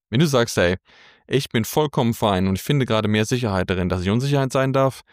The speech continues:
hast du das Spiel von dermaßen gewonnen und bist so weit voraus gegenüber all den Menschen, die glauben, sich irgendwie profilieren oder darstellen zu müssen. Weil das ist ein elendiger Kampf, der lange dauert.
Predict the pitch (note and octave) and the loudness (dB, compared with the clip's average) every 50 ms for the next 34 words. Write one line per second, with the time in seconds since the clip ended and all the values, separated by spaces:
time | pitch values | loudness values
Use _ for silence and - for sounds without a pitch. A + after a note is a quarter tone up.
0 | _ _ _ _ _ - - G2+ - - - F#2 G2 - - - G2+ G2 F#2 F#2 | _ _ _ _ _ -6 -4 -4 -4 -4 -4 -4 -4 -4 -4 -2 0 0 0 0
1 | G2 G2+ G2 F2+ F2+ E2+ E2+ E2 E2 - - - - - F2 E2+ F2 F2+ G#2 - | -2 -2 0 0 0 0 0 -2 -2 -4 -6 -8 -4 -2 -2 -2 -2 -2 -4 -6
2 | _ _ _ - - F#2+ F#2 G#2 - - - - A#2 G#2+ A#2 D3+ E3+ D3+ C3+ A#2+ | _ _ _ -8 -6 -4 -4 -4 -6 -6 -8 -10 -8 -2 0 0 0 0 0 0
3 | A#2+ A#2 G2 - - A#2 F#2 G2+ F#2 F#2 G#2 B2 - - - A#2 A2 A2 G#2+ G2 | -2 -2 -4 -6 -8 -8 -6 -4 -4 -4 -4 -4 -6 -6 -6 -4 -2 -2 0 0
4 | G#2 - - C3 D3 C3+ A#2 A2+ A#2 A#2+ B2 A2+ A2+ A2 G2 F#2 G2 F#2+ G#2 G#2 | 0 0 2 0 2 2 2 2 2 2 0 0 0 -2 0 0 2 2 2 2
5 | G2 G2 G2 F#2+ - - - - - _ _ _ _ _ _ - - - A2+ - | 2 0 -2 -2 -4 -8 -20 -20 -20 _ _ _ _ _ _ -8 -2 -2 -2 -2
6 | - - - G#2 G#2 G2 G2+ F#2 - - F#2+ - - F2+ F2 F#2 F2+ F2+ F2 E2+ | -2 -2 0 0 2 2 0 -2 -4 -6 -6 -4 -4 -4 -2 -2 -2 -2 -2 -2
7 | F2 E2 E2 E2+ F2+ - - - E2 E2 E2 - - - - - E2 D2+ D#2+ - | -4 -2 -2 -2 -2 -2 -4 -6 -6 -6 -6 -8 -10 -10 -6 -4 -4 -2 -2 -4
8 | - - E2 E2 F#2+ - _ _ - - E2 - F2+ G2 - - G2 F#2 F#2+ - | -6 -8 -8 -8 -10 -12 _ _ -12 -10 -6 -4 -4 -4 -4 -6 -6 -6 -6 -6
9 | - F#2 F2+ F2+ F2 F2 F#2 - - - F2+ F2 F2 - - F2 E2 E2 E2 E2 | -6 -4 -4 -4 -4 -4 -6 -6 -6 -4 -4 -4 -4 -6 -6 -8 -6 -6 -6 -6
10 | E2 E2+ - - - - - - - - | -8 -8 -6 -6 -6 -6 -6 -8 -12 -14